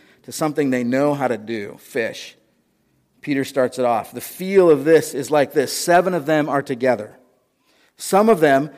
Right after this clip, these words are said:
are the first disciples we met at the beginning of this summer, where Jesus called them at the very moment they were doing this very same thing, fishing. The feeling now is that they're restless. Peter says, "I'm going fishing."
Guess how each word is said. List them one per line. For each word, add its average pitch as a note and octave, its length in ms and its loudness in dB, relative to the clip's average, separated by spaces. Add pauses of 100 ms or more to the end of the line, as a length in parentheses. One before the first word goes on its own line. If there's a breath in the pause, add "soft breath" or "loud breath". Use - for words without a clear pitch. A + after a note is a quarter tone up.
(160 loud breath)
are C3 80 2
the C#3 100 0
first G#3+ 460 4
disciples E3+ 680 -2 (200 soft breath)
we D3 160 0
met D3 480 -2
at C3 80 -12
the C3+ 80 -10
beginning D3 380 -2
of C#3+ 80 0
this C3 180 -2
summer, D#3 300 -2
where C3 140 0
Jesus D#3+ 420 -10
called F3 300 -2
them C#3 140 -2
at A#2+ 60 -6
the D3 60 -6
very G3 380 0
moment F#3 320 -2
they E3+ 80 0
were D#3+ 100 -2
doing E3 240 0
this C#3+ 160 -4
very F3 360 -2
same E3+ 280 -6
thing, B2 300 -6
fishing. G#2 500 -10 (2500)
The A#2+ 80 -16
feeling D3+ 380 0
now C#3+ 280 0
is B2+ 120 -4
that B2 120 -8
they're A2+ 200 -6
restless. - 840 -12 (2750)
Peter B2+ 180 -8
says, A#2 240 -6
"I'm B2 140 -6
going A2 200 -8
fishing." - 520 -14